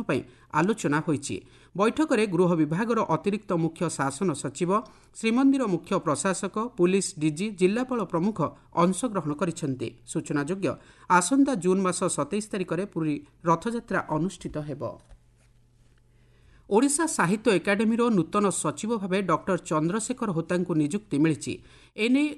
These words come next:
ଓଡ଼ିଆ ଭାଷା, ସାହିତ୍ୟ ଓ ସଂସ୍କୃତି ବିଭାଗ ପକ୍ଷରୁ ସୂଚନା ଦିଆଯାଇଛି। ଡକ୍ଟର ହୋତା ସଙ୍ଗୀତ ନାଟକ ଏକାଡେମୀର ମଧ୍ୟ ସଚିବ ଭାବେ ଦାୟିତ୍ୱ ତୁଲାଇବେ। ଉତ୍ତରପ୍ରଦେଶର ନୋଏଡାଠାରେ କେନ୍ଦ୍ର ଗ୍ରାମୀଣ ବିକାଶ ମନ୍ତ୍ରୀ କମଳେଶ ପାଶୱାନ ଏବଂ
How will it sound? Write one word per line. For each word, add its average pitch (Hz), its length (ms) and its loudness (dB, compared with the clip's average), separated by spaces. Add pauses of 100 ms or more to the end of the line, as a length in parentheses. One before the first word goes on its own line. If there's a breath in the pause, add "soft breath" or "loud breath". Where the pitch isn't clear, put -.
(120)
ଓଡ଼ିଆ 196 320 4
ଭାଷା, 160 380 -2 (180)
ସାହିତ୍ୟ 175 400 -2
ଓ - 20 2 (120)
ସଂସ୍କୃତି 202 500 -4
ବିଭାଗ 165 320 0
ପକ୍ଷରୁ 208 320 -4
ସୂଚନା 165 480 -2
ଦିଆଯାଇଛି। 139 500 -2 (380 loud breath)
ଡକ୍ଟର 190 320 0
ହୋତା 190 280 0 (180)
ସଙ୍ଗୀତ 180 360 2 (140)
ନାଟକ 151 300 0 (100)
ଏକାଡେମୀର 180 560 -2
ମଧ୍ୟ 151 220 -4 (100)
ସଚିବ 160 400 -4
ଭାବେ 175 220 -4 (340 loud breath)
ଦାୟିତ୍ୱ 175 540 0
ତୁଲାଇବେ। 135 460 -4 (1200 soft breath)
ଉତ୍ତରପ୍ରଦେଶର 285 800 2
ନୋଏଡାଠାରେ 208 640 2
କେନ୍ଦ୍ର 190 320 2
ଗ୍ରାମୀଣ 156 400 4
ବିକାଶ 226 280 -4 (120)
ମନ୍ତ୍ରୀ 156 320 0
କମଳେଶ 185 480 0
ପାଶୱାନ 160 400 0
ଏବଂ 180 160 0